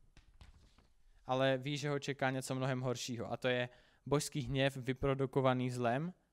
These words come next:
a hříchy celého lidstva. To znamená to, co děláme my špatně.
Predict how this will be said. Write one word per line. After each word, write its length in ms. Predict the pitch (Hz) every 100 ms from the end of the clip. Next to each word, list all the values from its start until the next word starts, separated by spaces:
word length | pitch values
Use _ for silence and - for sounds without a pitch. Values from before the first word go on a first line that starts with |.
| -
a 200 | 123 120
hříchy 500 | 120 135 135 131 123
celého 360 | 135 127 131
lidstva. 520 | 123 120 - - 95 - _ _
To 100 | 127
znamená 580 | 127 123 127 123 127 - _ _ _ _ _ _ _ _ _ -
to, 120 | 127
co 120 | -
děláme 320 | 131 123 127
my 140 | 123 120
špatně. 520 | - 120 - 107